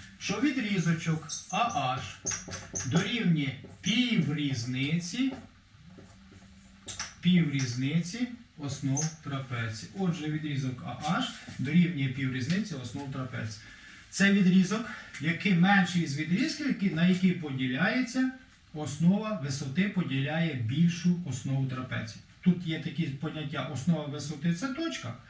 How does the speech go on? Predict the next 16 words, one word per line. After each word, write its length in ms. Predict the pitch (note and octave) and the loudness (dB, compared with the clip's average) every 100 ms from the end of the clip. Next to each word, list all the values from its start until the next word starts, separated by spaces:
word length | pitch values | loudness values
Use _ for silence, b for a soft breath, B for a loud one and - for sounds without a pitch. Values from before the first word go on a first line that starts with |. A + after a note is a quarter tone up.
| B B - - | B B -12 -2
і 100 | D#4 | 0
основа 500 | C4 - C4 C#4 G#3 | 0 0 0 0 -2
трапеції – 680 | D#3+ D3+ G#3+ A3+ A3 D#3 | -2 0 -2 -2 -2 -2
як 280 | C#3 D#3+ - | -2 -4 0
відрізок. 520 | D3+ F3 F3 B2+ A2+ A2+ | 2 4 4 2 -2 -4
Тому 220 | G3 G#3 | -2 4
їх 160 | G3+ F3 | 4 2
не 80 | C#3+ | -2
треба 380 | E3 F#3+ G3 | 0 2 2
плутати, 480 | F#3+ C#3+ D#3 E3+ E3 | 0 -4 -4 -2 -2
ці 160 | - C#3 | -4 -6
поняття. 460 | C3+ B2+ A#2 - - | -4 -4 -4 -6 0
Отже, 280 | F#3 D3+ C#3 E3 | 0 2 -2 -6
основа 380 | - G3 F3+ D3 | 2 4 4 2
висоти 360 | D3 D3 C3+ | -6 -6 -6
трапеції 640 | C3 B2 A#2+ F3 A3 C4 | -6 -6 -2 -2 0 0